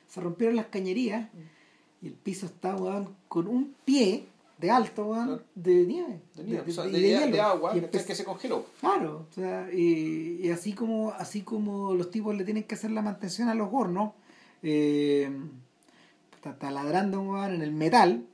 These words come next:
Speaker 1: estos weones taladrando en la nieve, weón,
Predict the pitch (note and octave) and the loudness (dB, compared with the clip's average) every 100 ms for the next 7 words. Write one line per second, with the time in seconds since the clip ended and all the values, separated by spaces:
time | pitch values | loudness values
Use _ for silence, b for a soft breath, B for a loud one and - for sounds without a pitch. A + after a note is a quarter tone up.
0 | _ _ _ _ _ _ _ _ _ _ | _ _ _ _ _ _ _ _ _ _
1 | _ - C3+ D#3+ F3 E3+ D#3 D3 D#3+ F#3 | _ -18 -4 0 0 0 -2 0 0 2
2 | F3 D#3+ F3 C4+ G3+ C#3+ C3 B2+ | 2 4 2 2 2 2 -4 -10